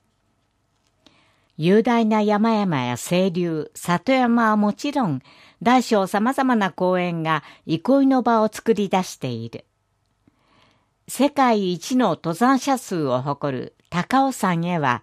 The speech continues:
都心から片道約一時間。市民農園、農業体験農園では、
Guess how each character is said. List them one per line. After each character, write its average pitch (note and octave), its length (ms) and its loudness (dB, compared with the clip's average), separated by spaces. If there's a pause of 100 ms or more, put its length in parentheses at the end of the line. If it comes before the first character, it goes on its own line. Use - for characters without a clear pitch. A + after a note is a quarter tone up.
(440)
都 D#3 140 -2
心 A#3 260 -2
か G3 160 -6
ら F3+ 140 0
片 G#3 300 -2
道 G3+ 120 0 (440)
約 G3 380 -2
一 B2+ 360 -2
時 B3+ 120 -2
間。 B2 360 -8 (1500)
市 G#3 220 2
民 B3+ 300 4
農 G3+ 240 0
園、 B2 300 -6 (300)
農 B3 240 4
業 C4 220 -2
体 A3+ 240 -2
験 A3 280 -2
農 G#3+ 240 0
園 C#3 240 -2
で C#3+ 140 -4
は、 B2 260 0